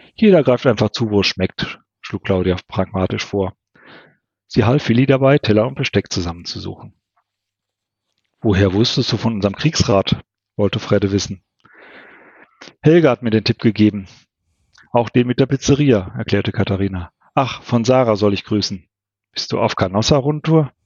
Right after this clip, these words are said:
"So in etwa." "Na, Helge wird es egal gewesen sein, was du da angerichtet hast", lästerte Karen. "Kann man so nicht sagen", widersprach Kathi. "Er hat jedenfalls stark darauf gedrängt, dass ich mich bei euch Mädels entschuldigen muss."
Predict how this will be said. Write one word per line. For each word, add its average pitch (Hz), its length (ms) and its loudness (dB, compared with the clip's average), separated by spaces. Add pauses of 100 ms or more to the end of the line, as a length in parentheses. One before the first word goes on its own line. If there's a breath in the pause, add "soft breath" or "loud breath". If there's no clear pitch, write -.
(140)
"So - 220 -6
in 110 80 -2
etwa." 107 440 -2 (1120 loud breath)
"Na, 160 140 4
Helge 131 320 4
wird 127 160 4
es 123 120 2
egal 120 300 4
gewesen 120 360 2
sein, 98 220 2
was 95 140 -2
du - 60 -4
da 98 120 2
angerichtet 95 460 -2
hast", 98 220 -2
lästerte 101 400 -4
Karen. 95 460 -4 (720 soft breath)
"Kann 202 220 0
man 120 240 -2
so 107 180 -2
nicht 120 220 -4
sagen", 113 560 2 (300)
widersprach 104 520 -2
Kathi. 101 440 -4 (520 loud breath)
"Er 104 140 4
hat 107 180 0
jedenfalls 117 380 0
stark 107 240 0
darauf 127 320 0
gedrängt, - 580 0
dass 104 160 -2
ich 113 140 -2
mich 110 180 -8
bei 117 100 2
euch - 280 -2
Mädels 110 340 2
entschuldigen 127 540 2
muss." - 360 -4